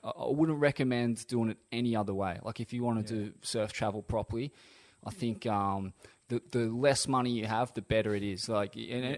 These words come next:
Speaker 1: and they can, you know, the Indos and wherever you go, they can, they can smell it on you, like, whether you got coin or, or, or not. It's like a sixth sense they have. And, um, you know, the, the more kind of Hessian and, uh,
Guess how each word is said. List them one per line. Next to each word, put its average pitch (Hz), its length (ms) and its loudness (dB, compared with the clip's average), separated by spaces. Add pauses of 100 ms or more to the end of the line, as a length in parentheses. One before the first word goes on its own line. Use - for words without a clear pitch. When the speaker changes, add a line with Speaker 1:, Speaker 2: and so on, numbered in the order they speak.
Speaker 1:
and 175 100 2
they 208 120 4
can, 127 340 0
you 165 140 -4
know, 143 80 -2
the 165 160 -2
Indos 156 380 6
and 117 200 2
wherever 139 240 4
you 113 180 -2
go, 104 220 4
they 110 140 2
can, 104 200 -4
they 139 120 2
can 117 140 0
smell 110 280 2
it 92 80 -2
on 107 140 -2
you, 104 100 -2
like, 98 300 -2
whether 107 240 -2
you 104 80 -2
got 104 220 -4
coin 104 260 -4
or, 98 140 -6 (100)
or, - 160 -12
or 104 120 -6
not. 104 300 -4 (580)
It's - 100 -14
like 101 100 -12
a 101 40 -6
sixth - 480 -4
sense - 300 -6
they 101 160 -4
have. 101 320 -2 (420)
And, 113 360 0
um, 107 460 4 (120)
you 131 100 -4
know, 107 160 -4 (840)
the, 156 640 -8
the 151 100 0
more 147 500 6
kind 120 320 2
of 107 380 -4 (600)
Hessian 127 480 2
and, 104 340 -4
uh, 101 720 -4